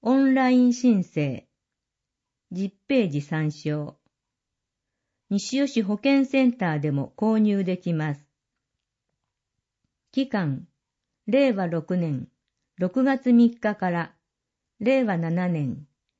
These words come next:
一月三十一日。提出は集団検診会場、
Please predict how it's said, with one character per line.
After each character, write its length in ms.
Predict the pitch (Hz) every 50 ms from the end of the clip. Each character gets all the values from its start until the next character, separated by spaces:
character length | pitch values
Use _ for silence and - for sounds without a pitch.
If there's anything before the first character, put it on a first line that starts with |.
| _ -
一 280 | - 170 - - 269
月 280 | 269 269 262 262 262 254
三 320 | - 262 262 247 226 202
十 180 | 160 165 151 147
一 260 | 139 143 - - 165
日。 460 | 165 160 151 147 - 143 139 - - _ _ _ _ _ _ _ _ _ _ _ _ _ _ _ _ _ _ _ _ _ _ _ -
提 200 | 254 262 262 254
出 300 | 254 262 247 247 - 233
は 300 | 233 220 208 202 214 - _ _ _ _ _ _
集 320 | _ - - 262 262 262 226
団 260 | 269 269 269 262 254
検 300 | - 254 254 254 247 254
診 260 | - 247 240 233 233
会 300 | - 240 226 190 170 139
場、 340 | 135 147 143 135 131 -